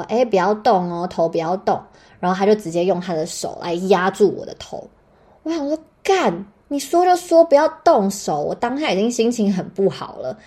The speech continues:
你还压我的头，你不知道女生最忌讳就是被别人压头吗？我真的给小到一个不行欸。好啊，但是我后来跟我朋友们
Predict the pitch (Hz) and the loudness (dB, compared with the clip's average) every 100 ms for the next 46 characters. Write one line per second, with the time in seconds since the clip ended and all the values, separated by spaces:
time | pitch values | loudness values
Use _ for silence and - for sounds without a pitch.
0 | - 208 233 254 269 285 196 - 190 175 | -4 0 0 0 4 6 6 4 -2 -2
1 | 185 247 233 165 202 214 214 208 208 196 | 0 0 -2 -2 -2 2 2 4 2 2
2 | 202 208 170 160 147 170 151 - - - | 2 2 2 0 -2 -4 -6 -8 -10 -10
3 | - 117 196 269 294 - _ - 175 139 | -10 -8 -2 0 0 -4 _ -2 -2 -2
4 | - 156 170 185 180 - 208 - - - | -4 -2 0 0 0 0 -2 -2 -12 -16
5 | - - _ _ _ _ _ _ - 190 | -20 -20 _ _ _ _ _ _ -8 -4
6 | 180 277 330 190 285 226 196 226 185 175 | -2 2 2 2 2 2 4 4 2 -4
7 | - 185 202 160 135 - | -4 -2 0 -2 -6 -12